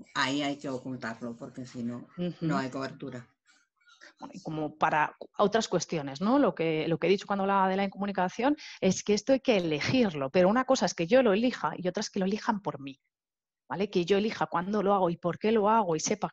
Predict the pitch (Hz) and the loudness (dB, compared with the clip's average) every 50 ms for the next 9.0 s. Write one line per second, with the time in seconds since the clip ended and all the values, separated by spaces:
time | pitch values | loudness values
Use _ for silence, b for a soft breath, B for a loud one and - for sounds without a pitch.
0 | - - 165 165 - - 202 202 196 - - 170 156 156 - B B B B B | -6 -6 -6 -6 -4 -4 -4 -4 -2 -2 -2 -2 -2 -2 -8 B B B B B
1 | B - 175 160 156 - - 170 160 160 165 - 214 214 214 180 165 160 175 175 | B -2 -2 -2 -2 -2 -2 -2 -2 -2 0 0 0 0 0 -2 -4 -4 -4 -2
2 | 190 196 196 196 220 208 185 165 160 170 180 190 202 196 190 196 196 220 233 226 | -2 -2 -2 -2 -4 -4 -2 -4 -4 -4 -4 -4 -4 -4 -2 -2 0 0 2 2
3 | 185 151 147 147 - 170 165 165 - - - 208 220 214 - 165 151 - - 190 | 2 0 0 -2 -4 -6 -6 -6 -6 -4 -2 -2 -2 -2 -2 -6 -6 -6 -6 -6
4 | 175 - 208 202 - 254 262 247 233 226 285 359 _ _ _ _ _ _ _ _ | -4 -4 -4 -2 0 2 2 2 2 0 -4 -6 _ _ _ _ _ _ _ _
5 | _ _ _ B B B B B B B B - - 165 - - 190 147 - - | _ _ _ B B B B B B B B -12 -12 -8 -4 -2 -2 -2 -2 -6
6 | - 165 - - 175 156 156 160 165 202 202 180 - - 147 139 135 - - 247 | -12 -12 -10 -6 -6 -4 -2 -2 -2 0 0 -2 -2 -4 -8 -10 -8 -4 -2 0
7 | 233 180 160 160 160 160 160 160 156 160 165 190 208 180 143 - 175 180 190 214 | 0 0 0 -2 -2 -4 -4 -2 -2 -2 -2 -2 -2 -4 -4 -4 -4 -4 -4 -4
8 | 196 220 214 208 208 208 233 254 269 269 247 226 - 180 180 160 151 147 143 156 | -2 -2 -2 -2 -2 0 0 2 2 2 2 0 0 -2 -4 -4 -4 -8 -12 -14